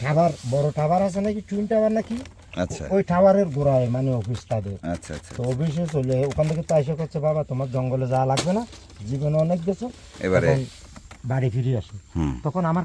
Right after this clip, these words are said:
Speaker 1: কান্না আসলো। আমি তো কিছু দেখাইতে পারছি না। আমি তারে বিসিএস, বিসিএস এই যে
Speaker 2: হুম।
Speaker 1: এখনো তো বিসিএস করতেছে।
Speaker 2: হুম।
Speaker 1: তাইলে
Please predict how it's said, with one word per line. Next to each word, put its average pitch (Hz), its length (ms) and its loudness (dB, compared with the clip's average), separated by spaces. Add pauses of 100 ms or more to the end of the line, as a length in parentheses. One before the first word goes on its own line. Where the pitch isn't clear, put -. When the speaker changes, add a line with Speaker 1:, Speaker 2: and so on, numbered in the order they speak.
Speaker 1:
কান্না 180 340 0
আসলো। 95 360 -8 (840)
আমি 190 140 2
তো 277 100 -4
কিছু 277 240 -6
দেখাইতে 220 360 2
পারছি 151 220 -2
না। 113 160 -2 (460)
আমি 202 140 2
তারে 220 280 2
বিসিএস, 220 480 2 (420)
বিসিএস 202 440 0
এই 226 120 2
যে 180 500 0 (500)
Speaker 2:
হুম। 69 340 -2
Speaker 1:
এখনো 151 340 0
তো 170 60 -4
বিসিএস 139 320 -6 (100)
করতেছে। 104 520 -6
Speaker 2:
হুম। 73 280 0 (200)
Speaker 1:
তাইলে 202 440 0